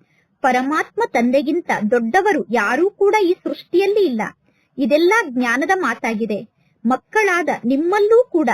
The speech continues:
ಈ ಜ್ಞಾನದ ಮಾತನ್ನು ನಂಬರ್ ವಾರಾಗಿ ಧಾರಣೆ ಮಾಡಿಕೊಳ್ಳುತ್ತಾರೆ. ಮಕ್ಕಳಾದ ನೀವು ನಂಬರ್ ವಾರಾಗಿ ಈ ಜ್ಞಾನವನ್ನು ಧಾರಣೆ ಮಾಡಿಕೊಳ್ಳಲು ಸಾಧ್ಯ. ಒಂದು ವೇಳೆ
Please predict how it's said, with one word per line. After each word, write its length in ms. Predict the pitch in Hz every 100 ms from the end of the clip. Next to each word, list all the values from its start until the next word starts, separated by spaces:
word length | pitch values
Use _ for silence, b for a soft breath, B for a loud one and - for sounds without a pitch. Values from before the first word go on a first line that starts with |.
| -
ಈ 140 | 247 349
ಜ್ಞಾನದ 520 | 226 247 233 262 359
ಮಾತನ್ನು 560 | 403 262 - 311 285 208 220
ನಂಬರ್ 500 | 240 302 349 453 415
ವಾರಾಗಿ 400 | 349 370 370 381
ಧಾರಣೆ 420 | 247 233 247 370
ಮಾಡಿಕೊಳ್ಳುತ್ತಾರೆ. 920 | 320 240 - 240 240 - 220 202 - _ _ _ 220
ಮಕ್ಕಳಾದ 580 | 247 _ 349 311 269 285
ನೀವು 360 | 262 277 202 -
ನಂಬರ್ 460 | 233 247 277 381
ವಾರಾಗಿ 480 | 330 240 240 233 196 -
ಈ 160 | 285 262
ಜ್ಞಾನವನ್ನು 680 | 214 233 226 302 349 370
ಧಾರಣೆ 400 | 302 208 226 269
ಮಾಡಿಕೊಳ್ಳಲು 580 | 349 262 349 339 330 339
ಸಾಧ್ಯ. 540 | 403 240 226 202 226 - _ _ _ _ _
ಒಂದು 260 | 262 285 403
ವೇಳೆ 280 | 381 254 220